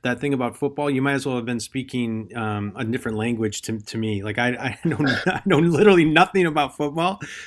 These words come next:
Um, but for, from the pa-, perspective of, of basketball and, and the highest level of basketball, you know, there has been a shift in, in how we label players.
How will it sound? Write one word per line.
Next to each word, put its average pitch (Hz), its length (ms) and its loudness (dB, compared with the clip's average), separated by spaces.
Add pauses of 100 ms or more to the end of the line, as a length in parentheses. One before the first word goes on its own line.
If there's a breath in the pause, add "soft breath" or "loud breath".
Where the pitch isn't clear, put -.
(120)
Um, 139 240 2
but 151 240 2
for, 147 260 6 (340 loud breath)
from 156 360 0
the 135 180 -2 (140)
pa-, 151 260 6
perspective 175 480 -2
of, 127 320 -4 (100)
of 120 280 -6
basketball 117 720 -2
and, 123 320 -4
and 127 140 -2
the 120 60 -4
highest 135 280 -2
level 165 300 -4
of 107 40 -14
basketball, 117 600 -12
you 127 100 -10
know, 123 220 -8 (320 loud breath)
there 139 140 4
has 180 220 0
been 131 160 -2
a 113 60 -4
shift - 340 -4
in, 117 300 -4
in 120 120 -4
how 131 140 0
we 120 380 0
label 123 400 2
players. 104 640 -10